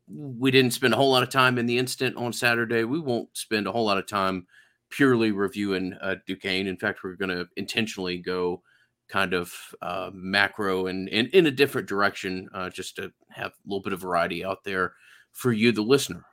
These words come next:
But, uh, do want to get your thoughts on what you saw on Saturday. Before I do that, I will thank our friends at Tarpon Cellars. Had an opportunity to meet with those guys on Saturday, have lunch with them, and the, uh, C E O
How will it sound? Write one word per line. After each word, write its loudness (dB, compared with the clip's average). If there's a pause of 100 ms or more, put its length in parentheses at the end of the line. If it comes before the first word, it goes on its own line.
But, -2
uh, 2
do 2
want -2
to -8
get -4
your 0
thoughts -2 (420)
on 2
what -2
you -6
saw 0
on -2
Saturday. -4
Before -2
I 2
do -2
that, -4
I -4
will -2 (340)
thank 2
our 6
friends 2
at -6
Tarpon 2
Cellars. -4
Had -4
an 0
opportunity 0
to -4
meet -2
with -8
those -2
guys 0
on -6
Saturday, 2 (320)
have 2
lunch 0
with 0
them, -4
and -10
the, -4
uh, -6 (500)
C 0
E 4
O 2